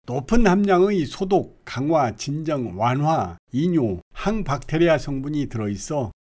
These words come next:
그 자체로도 몸에 이롭지만 꿀과 궁합이 아주 좋은 이것을 섞으면 그 효과가 배로 늘어난다고 하는데요. 이것은 바로 계피입니다. 계피는 인슐린을 활성화시켜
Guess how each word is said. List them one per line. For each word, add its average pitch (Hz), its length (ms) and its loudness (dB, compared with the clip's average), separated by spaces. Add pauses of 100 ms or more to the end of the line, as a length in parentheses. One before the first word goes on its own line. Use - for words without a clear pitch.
그 165 240 2
자체로도 180 760 -2
몸에 139 360 0
이롭지만 127 720 -2 (380)
꿀과 143 640 2
궁합이 180 420 2
아주 170 460 -6
좋은 185 360 0
이것을 202 480 0
섞으면 170 580 -4 (140)
그 131 220 -4
효과가 170 680 -2 (120)
배로 131 540 0
늘어난다고 110 760 -2
하는데요. 107 540 -2 (380)
이것은 180 480 2
바로 185 520 -2 (200)
계피입니다. 92 800 -6 (260)
계피는 123 640 2 (160)
인슐린을 220 840 4
활성화시켜 180 880 -2